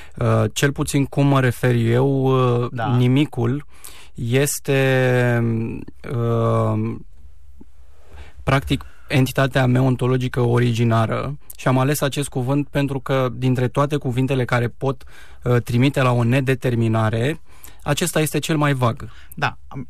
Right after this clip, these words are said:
Speaker 2: haideți să o luăm
Speaker 1: Mhm.
Speaker 2: metodic. Lucrarea noastră se numește Lumea și Nimicul. O să vorbim
Speaker 1: Da.
Speaker 2: și despre ea, să vedem ce, ne uităm puțin în interiorul,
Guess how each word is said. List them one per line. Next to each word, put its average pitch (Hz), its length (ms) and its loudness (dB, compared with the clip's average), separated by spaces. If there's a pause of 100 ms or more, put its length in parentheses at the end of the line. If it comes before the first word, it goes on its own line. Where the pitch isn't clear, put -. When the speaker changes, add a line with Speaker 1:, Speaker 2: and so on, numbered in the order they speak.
(160)
Speaker 2:
haideți 202 260 -4
să - 60 -4
o 160 40 -2
luăm 147 140 0
Speaker 1:
Mhm. 143 80 -2
Speaker 2:
metodic. 98 600 -4 (500)
Lucrarea 160 460 0
noastră 151 340 -2
se 143 100 -6
numește 143 360 0
Lumea 120 440 2
și - 180 -4
Nimicul. 120 460 -2
O 147 80 -2
să 160 140 -2
vorbim 135 320 0
Speaker 1:
Da. 113 60 2
Speaker 2:
și 123 60 0
despre 95 420 -4
ea, 85 160 -4
să - 140 -8
vedem 90 260 -4
ce, 85 520 -4
ne 113 140 -2
uităm 104 220 0
puțin 95 300 -6
în 73 280 -4 (320)
interiorul, 85 800 -4